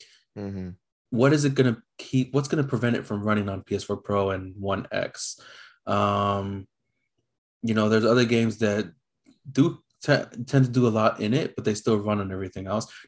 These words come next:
Speaker 2: There's games that ran on Switch, surprisingly, and, you know, were recorded
Speaker 1: Mm-hmm.
Speaker 2: to Switch. You know, sometimes do a good job, sometimes don't do a good job, but I don't know what they're trying to do with this game to make it,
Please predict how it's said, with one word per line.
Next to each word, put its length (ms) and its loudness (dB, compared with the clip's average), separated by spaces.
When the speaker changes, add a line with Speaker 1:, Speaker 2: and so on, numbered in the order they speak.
Speaker 2:
There's 180 4
games 260 2
that 240 4
ran 220 2
on 100 4
Switch, 360 0
surprisingly, 840 -6
and, 260 -6
you 60 -4
know, 320 -8
were 180 0
recorded 460 4
Speaker 1:
Mm-hmm. 80 0
Speaker 2:
to 80 -6
Switch. 360 -4
You 40 0
know, 60 8
sometimes 400 4
do 140 2
a 40 0
good 120 2
job, 160 4
sometimes 240 -8
don't 200 -6
do 100 -2
a 40 -6
good 140 -2
job, 340 -6
but 220 0
I 100 4
don't 260 0
know 140 2
what 120 0
they're 100 0
trying 180 -2
to 40 -2
do 140 -4
with 140 -4
this 160 -2
game 260 -6
to 120 -8
make 200 -6
it, 300 -4